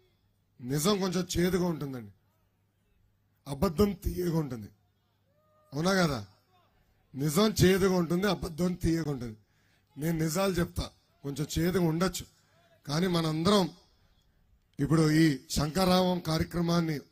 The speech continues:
స్ఫూర్తిగా తీసుకుని వచ్చే ఐదు రోజుల్లో ప్రతి గడపని మీరు తొక్కాలి. మన ఇచ్చిన బాబు సూపర్ సిక్స్ హామీలు వాళ్ళు తీసుకెళ్ళాలి. Telegram బాట్ ద్వారా already మీకు తెలుసు అది ఎట్లా వాడాలో, అందరికి అవగాహన వచ్చింది.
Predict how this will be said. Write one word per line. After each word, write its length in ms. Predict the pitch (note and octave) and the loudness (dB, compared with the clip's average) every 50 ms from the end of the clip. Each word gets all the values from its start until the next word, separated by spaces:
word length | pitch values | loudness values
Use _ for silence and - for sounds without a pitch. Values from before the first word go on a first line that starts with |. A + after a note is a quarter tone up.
| _ _ _ _ _ _ _ _ _ _ _ - | _ _ _ _ _ _ _ _ _ _ _ -20
స్ఫూర్తిగా 440 | - - D#3 F3 F3 - F3+ F3+ F#3 | -6 2 2 2 4 4 2 2 2
తీసుకుని 560 | D#3+ E3 E3+ - - - F3+ F3+ F#3+ G#3 G3+ G3+ - _ _ _ _ _ _ _ _ _ _ _ _ _ _ _ - - | 2 2 0 0 0 0 0 2 4 4 2 2 -2 _ _ _ _ _ _ _ _ _ _ _ _ _ _ _ -4 0
వచ్చే 280 | C#3+ D#3+ E3+ - F#3+ | 0 2 4 6 6
ఐదు 280 | E3+ D#3 D#3+ F3 E3+ F3+ | 6 8 8 8 6 6
రోజుల్లో 640 | E3+ F3+ F#3 F3 D#3 F#3+ F3+ F3 E3+ D#3 C3 - - _ _ _ _ _ _ - - | 4 4 2 2 2 4 4 6 4 4 2 0 -6 _ _ _ _ _ _ -10 -6
ప్రతి 400 | C3 D3 - - - F3+ D#3+ B2 C#3 | -6 -6 -6 0 0 0 2 2 2
గడపని 440 | D3+ D#3+ F3 E3 F3+ F#3+ F#3 F3+ E3+ | 2 2 2 2 2 2 2 2 2
మీరు 220 | D3 D3 D#3 D3+ | 2 0 -2 -2
తొక్కాలి. 640 | - - D3+ C3+ - - F3 F3 F#3 F#3+ G3+ G#3 G#3 G#3 - _ _ _ _ _ - | -2 -4 -6 -6 -2 2 2 4 4 6 4 4 2 0 -8 _ _ _ _ _ -10
మన 160 | B2+ C#3 C#3+ | -6 -6 -6
ఇచ్చిన 260 | D3 - - E3+ E3+ E3 | -4 -4 -2 0 0 0
బాబు 440 | C3 B2 C#3+ D3 D#3+ D3+ D#3+ E3+ | 0 2 2 2 2 2 2 2
సూపర్ 420 | D#3 - - E3 D#3 - F3 E3 E3+ | 2 2 0 -2 0 2 0 0 0
సిక్స్ 300 | - D3+ D#3+ - - - | -2 -4 -4 -4 -4 -4
హామీలు 360 | B2+ C#3+ E3 F3+ G3 F#3 E3+ | -2 0 2 4 6 6 4
వాళ్ళు 200 | D#3 D3 D3 C3+ - - | 4 2 0 -4 -2 0
తీసుకెళ్ళాలి. 640 | D#3+ E3 D#3+ - - F#3 F3+ F3+ G3 G#3 A3 G#3+ G#4 G#4 - - _ _ _ _ _ _ _ - - | 2 2 2 0 0 2 4 6 6 8 8 8 6 4 0 -20 _ _ _ _ _ _ _ -4 -2
Telegram 460 | D#3 D#3+ F3 F3 E3 F3+ F#3 F3+ E3+ | 0 2 2 2 4 4 4 4 4
బాట్ 260 | C#3+ D3+ D3+ E3 E3+ - | 2 2 2 2 2 -2
ద్వారా 280 | C3+ D#3+ D#3 E3 E3+ | -2 0 2 2 2
already 380 | D#3 D3 D3 D#3+ E3 F3 F3 E3 | 2 2 2 2 4 4 4 4
మీకు 140 | D#3+ C3+ - | 2 2 2
తెలుసు 240 | D3+ D#3+ D#3+ - | 2 2 2 0
అది 120 | F3+ D#3+ D#3+ | -2 -4 -4
ఎట్లా 180 | D3 - D#3+ | -4 -2 -2
వాడాలో, 400 | D#3 D#3 D#3+ D#3+ E3 E3 E3+ E3+ - _ _ _ _ _ - | 0 0 0 0 0 0 -2 -4 -6 _ _ _ _ _ -12
అందరికి 340 | B2 B2+ C3+ D3+ E3+ D3 C#3+ | -10 -6 -4 -2 -2 0 2
అవగాహన 340 | C#3 D3+ D#3 E3 D#3+ D#3 | 2 2 2 0 0 -2
వచ్చింది. 400 | D#3+ D#3 - F#3 G3 G3+ G#3 G#3 | -4 -4 -2 -2 0 2 0 0